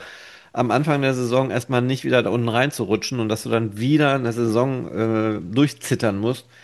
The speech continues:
Darauf habe ich keine Lust, ne? Dann lieber schön im Mittelfeld, mal so ein Auf und Ab, gerne gewinnen, verlieren, gewinnen, verlieren. So kannst du ja auch irgendwie Konstanz kriegen und dich einspielen.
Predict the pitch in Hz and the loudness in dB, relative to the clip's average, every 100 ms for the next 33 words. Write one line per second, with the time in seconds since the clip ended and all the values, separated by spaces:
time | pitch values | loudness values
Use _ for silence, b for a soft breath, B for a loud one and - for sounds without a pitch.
0 | b b - 104 117 127 110 - 113 95 | b b -8 -2 -2 0 -4 -2 -2 -2
1 | 87 - 113 117 113 117 147 151 - 151 | -6 -8 -6 -2 0 2 2 2 2 2
2 | 135 165 165 147 170 160 156 139 131 117 | 4 4 2 4 4 4 4 0 0 2
3 | 127 131 113 135 - - 143 147 139 135 | 2 2 2 2 2 0 2 2 0 -4
4 | - 113 117 147 139 117 127 120 107 123 | -8 -2 2 2 0 0 2 2 2 0
5 | 113 113 151 165 B B B - 117 131 | 0 2 2 0 B B B -8 0 0
6 | 123 127 87 143 135 131 131 143 127 - | 2 2 2 2 0 0 0 0 -2 0
7 | 127 127 - 123 120 117 104 113 - - | -2 -2 -6 -4 -4 -4 -2 -2 -4 -10
8 | 117 110 101 117 113 - 101 101 | -8 -4 -2 -2 -2 -2 -2 -2